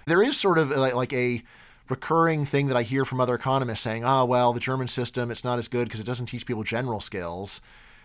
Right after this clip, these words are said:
And I always say, Look, the American system is terrible at teaching these general skills. Like, you know, if you just look at, like, you know, reading and writing and math, and then most of the other stuff that we're teaching, you know, like, foreign language is not a general skill.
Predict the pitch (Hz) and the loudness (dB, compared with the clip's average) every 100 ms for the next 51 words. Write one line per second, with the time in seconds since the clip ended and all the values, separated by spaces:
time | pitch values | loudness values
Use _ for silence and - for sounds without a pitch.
0 | _ - 113 120 123 120 - - - 147 | _ -8 -6 -4 -6 -8 -10 -12 -4 -2
1 | 143 147 139 123 110 - - _ - 151 | 0 0 0 0 -6 -12 -20 _ -8 -4
2 | 226 - 156 139 135 123 90 131 110 - | -4 -2 -2 -2 -2 -4 -6 -8 -8 -8
3 | 165 254 143 120 113 107 107 104 113 107 | -6 -2 -2 -2 -4 -6 -6 -6 -6 -6
4 | 107 - 104 107 127 117 117 117 131 127 | -6 -6 -4 -2 -2 -2 -2 -2 0 -2
5 | 101 120 - 120 - 117 113 107 104 98 | -4 -8 -4 -4 -2 -4 -4 -6 -8 -8
6 | 110 123 127 113 110 117 113 101 104 139 | -6 -4 -4 -4 -4 -4 -6 -6 -4 -2
7 | 107 113 - 104 123 127 117 156 - 117 | -2 -6 -8 -8 -4 -4 -2 -2 -2 -4
8 | 127 185 - 107 104 110 107 107 110 - | -2 -4 -4 -4 -4 -8 -10 -8 -8 -6
9 | 131 147 110 104 - - 214 196 107 123 | -6 -6 -8 -10 -8 -4 -2 -2 -2 -4
10 | 107 101 95 90 90 90 85 - 85 107 | -6 -8 -8 -8 -10 -10 -10 -10 -8 -8
11 | 165 | -8